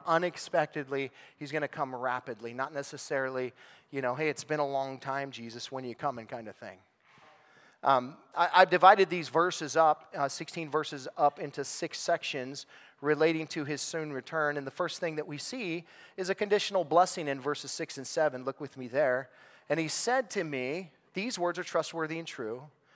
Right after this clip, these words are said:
And the Lord, the God of the spirits of the prophets, has sent his angel to show his servant what must soon take place.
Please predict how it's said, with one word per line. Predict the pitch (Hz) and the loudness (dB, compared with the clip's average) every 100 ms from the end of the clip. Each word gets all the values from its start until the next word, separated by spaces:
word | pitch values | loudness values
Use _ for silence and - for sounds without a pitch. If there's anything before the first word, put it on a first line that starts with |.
| - - - | -20 -20 -6
And | 151 | 2
the | 160 | 2
Lord, | 185 156 156 185 175 - _ _ _ _ | 6 6 6 4 -2 -20 _ _ _ _
the | 151 | 2
God | 170 190 | 6 6
of | 196 | 4
the | 165 | -2
spirits | - - 190 185 | -6 -2 -2 -2
of | 175 | -6
the | |
prophets, | - 175 160 151 - | 0 4 4 0 -6
has | 143 | -8
sent | - - 165 143 | -6 -4 -4 -4
his | 147 147 - | -10 -10 -10
angel | 160 156 147 123 | -8 -8 -8 -12
to | - 139 | -12 -14
show | - 139 | -8 -6
his | 127 127 | -6 -8
servant | - 156 139 120 117 _ - - _ | -8 -6 -6 -8 -12 _ -20 -20 _
what | 127 147 151 151 | 2 4 4 2
must | 151 139 139 139 - - | -4 -2 -2 -6 -14 -12
soon | - - 135 135 135 127 _ _ _ | -10 -8 -6 -8 -10 -14 _ _ _
take | - 123 120 - _ _ | -2 0 -2 -8 _ _
place. | - 135 113 104 - - | -4 -2 -2 -4 -10 -12